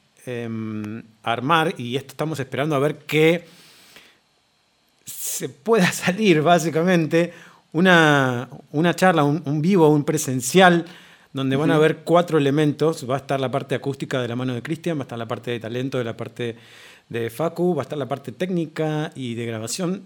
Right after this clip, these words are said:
Speaker 1: de mi parte, y va a haber, em, que no le pregunté si lo podía nombrar, no lo voy a nombrar, pero un
Speaker 2: Un
Speaker 1: creativo.
Speaker 2: músico.
Speaker 1: No, un
Speaker 2: Ah,
Speaker 1: creativo.
Speaker 2: creativo, ok.
Speaker 1: Un, un creativo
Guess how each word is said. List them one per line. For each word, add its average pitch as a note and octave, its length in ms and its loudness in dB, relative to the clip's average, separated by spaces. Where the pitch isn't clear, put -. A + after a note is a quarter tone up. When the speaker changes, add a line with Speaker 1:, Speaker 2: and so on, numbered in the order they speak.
Speaker 1:
de A#2+ 180 -8
mi A#2+ 140 -6
parte, F3 460 -4
y C3+ 120 -6
va B2 120 -4
a - 20 -2
haber, C#3+ 260 -2
em, G#2+ 760 -8
que A#2+ 80 -10
no A#2 80 -6
le B2 120 -4
pregunté A2+ 240 -6
si C3 100 -4
lo A#2+ 80 -4
podía A#2 160 -4
nombrar, B2 300 0
no C3+ 80 0
lo A#2+ 100 -2
voy B2+ 80 0
a B2+ 60 -2
nombrar, C#3+ 360 0
pero C3 300 0
un D#3 80 2
Speaker 2:
Un D3+ 40 2
Speaker 1:
creativo. C#3+ 300 6
Speaker 2:
músico. F#3 720 6
Speaker 1:
No, D3 120 6
un F#3+ 80 6
Speaker 2:
Ah, F#3+ 40 0
Speaker 1:
creativo. F#3 320 6
Speaker 2:
creativo, D3 500 6
ok. C#3+ 120 0
Speaker 1:
Un, G3 60 2
un A3 60 2
creativo G3+ 840 6